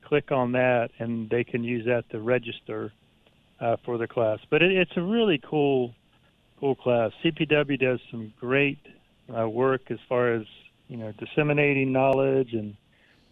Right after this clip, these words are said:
and getting, getting folks, uh, prepared, you know, for the hunt. And as you know, we,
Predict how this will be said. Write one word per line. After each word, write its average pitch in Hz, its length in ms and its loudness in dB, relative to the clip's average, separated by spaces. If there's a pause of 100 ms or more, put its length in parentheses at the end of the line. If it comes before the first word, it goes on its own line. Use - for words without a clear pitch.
(140)
and 117 140 -6
getting, 131 520 0
getting 139 260 -6
folks, 135 400 -4 (120)
uh, 120 260 -4 (320)
prepared, 151 600 2 (480)
you 143 60 -8
know, 143 160 -2
for 135 180 -2
the 117 120 -6
hunt. 139 320 0
And 123 160 -2
as 120 140 -2
you 131 120 -2
know, 143 320 2
we, 123 300 -2